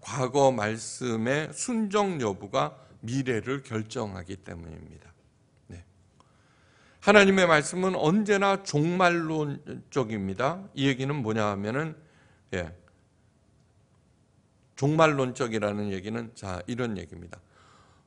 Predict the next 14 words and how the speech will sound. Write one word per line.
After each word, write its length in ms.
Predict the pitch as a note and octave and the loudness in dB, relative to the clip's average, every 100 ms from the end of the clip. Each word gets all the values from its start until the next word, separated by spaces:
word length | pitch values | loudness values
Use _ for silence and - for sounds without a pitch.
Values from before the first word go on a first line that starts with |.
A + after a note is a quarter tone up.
| _ - _ - | _ -20 _ -6
종말론을 720 | B2+ C#3+ D3 C#3 A#2+ A2+ G#2 | -4 2 4 4 2 0 -2
이해하기 400 | G2 F#2+ F2+ E2+ | 0 0 -2 -6
위해서 240 | F#2 G#2+ | -8 -8
동굴이 580 | G#2 C#3+ E3+ F3+ F3+ D#3 | 0 2 2 0 -2 -2
두 140 | - | -6
개가 320 | C#3+ C3+ A2+ G2 | 0 0 2 0
있습니다. 680 | F2+ - F2+ F#2 B2+ G3 - _ _ _ _ _ _ _ _ | -2 -8 -8 -4 -4 -6 -12 _ _ _ _ _ _ _ _
하나는 640 | - E3 F3 D#3 F3+ F#2 - - _ _ _ _ - - - _ _ _ | -4 2 4 4 0 -2 -10 -20 _ _ _ _ -20 -20 -20 _ _ _
랜턴 880 | G#2+ A#2+ C#3+ E3 C3+ E3 E3+ E3+ C3 | -2 0 2 -2 -4 -2 -2 -2 0
뭐, 560 | B2 D#3 D3+ A#2+ F#2+ - | 2 2 2 0 -4 -8
뭐 320 | A#2+ G#2 _ | -8 -8 _
밝힐 480 | - - D3+ F#3 F3 | -6 -6 -4 -6 -8
수 160 | - D3 | -6 -4
있는, 560 | B2+ C3+ D#3 C#3 G#2+ | -4 -4 -6 -8 -10